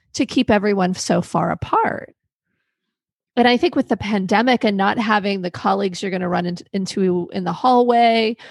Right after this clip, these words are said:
or the networking coffees or the different things that potentially could get some eyes on you.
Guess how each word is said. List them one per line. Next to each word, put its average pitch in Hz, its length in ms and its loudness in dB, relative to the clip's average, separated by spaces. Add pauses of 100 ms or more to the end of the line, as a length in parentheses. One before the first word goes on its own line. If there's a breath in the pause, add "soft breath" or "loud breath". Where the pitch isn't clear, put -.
(260 loud breath)
or 190 320 4
the 170 160 -4
networking 220 640 -2
coffees 196 840 0
or 175 540 0
the 190 80 0
different 202 380 -4
things 185 580 -4
that 180 300 -4 (420)
potentially 262 720 2
could 208 180 0
get 185 300 -2
some 190 180 -8
eyes 180 340 0
on 170 200 -4
you. 175 280 -8